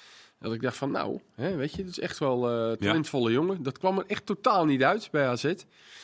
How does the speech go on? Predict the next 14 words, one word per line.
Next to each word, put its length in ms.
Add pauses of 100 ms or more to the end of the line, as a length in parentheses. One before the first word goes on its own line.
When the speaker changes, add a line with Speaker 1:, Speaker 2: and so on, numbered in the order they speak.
(220)
Speaker 1:
Ja, 140
en 100
net 140
wat 100
je 80
zegt, 180
Hoefkens 340
kent 240
hem 120
natuurlijk. 460
En 340
bij 120
nac, 300
ja, 220